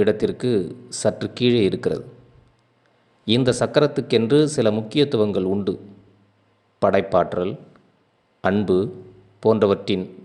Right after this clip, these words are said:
ஆதார சக்கரம் இது. முந்தைய மூன்று சக்கரங்களான மூலாதாரம், சுவாதிஷ்டானம்,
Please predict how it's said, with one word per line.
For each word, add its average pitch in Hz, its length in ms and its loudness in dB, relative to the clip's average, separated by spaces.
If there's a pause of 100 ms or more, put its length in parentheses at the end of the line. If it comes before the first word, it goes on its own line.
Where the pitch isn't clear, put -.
(380)
ஆதார 113 300 4 (100)
சக்கரம் 101 420 -4
இது. 78 140 -10 (1300)
முந்தைய 127 320 4 (100)
மூன்று 156 360 0 (480)
சக்கரங்களான 117 720 2 (400)
மூலாதாரம், 101 600 0 (680)
சுவாதிஷ்டானம், 98 800 0